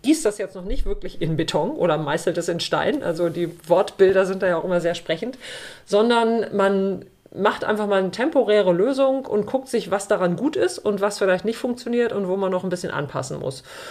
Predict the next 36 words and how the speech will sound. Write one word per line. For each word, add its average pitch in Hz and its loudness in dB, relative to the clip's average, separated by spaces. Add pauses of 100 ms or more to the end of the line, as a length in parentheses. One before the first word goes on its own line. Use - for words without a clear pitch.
(280)
Und 180 0
das 208 2
sind 220 0
wirklich 208 0
die 208 0
Ansätze, 190 0
die 180 -2
wir 180 4
jetzt 175 -2
brauchen. 170 -4
Denn, 160 0
ähm, 160 -2 (360)
es - -4
reicht, 180 0
also 170 -2
wir 170 0
können 202 -2
nicht 185 -4
mehr 185 0
darauf 170 0
warten, 185 0
dass 160 -2
wir 165 2
irgendwann 170 0
Mitte 175 -4
der 165 0
dreißiger 160 0
Jahre 175 0
eine 165 -4
neue 160 0
U-Bahn-Linie 147 -2
in 143 -4
Hamburg 147 -2
haben 143 -2
und 139 -4
Ähnliches. 143 -4